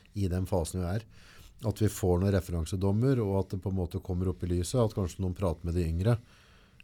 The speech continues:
allerede på ungdomsskolen. Hva er, altså, hva er etikken her?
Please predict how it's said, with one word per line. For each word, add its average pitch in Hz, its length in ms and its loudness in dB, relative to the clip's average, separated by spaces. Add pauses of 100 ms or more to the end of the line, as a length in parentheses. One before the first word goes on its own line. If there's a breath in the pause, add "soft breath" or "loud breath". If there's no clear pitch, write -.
allerede 92 320 2
på 98 160 0
ungdomsskolen. 95 640 0 (260)
Hva 92 360 0
er, 90 60 -2
altså, 90 460 -2 (100)
hva 87 340 -6
er 85 160 -6
etikken 80 380 -8
her? 123 140 0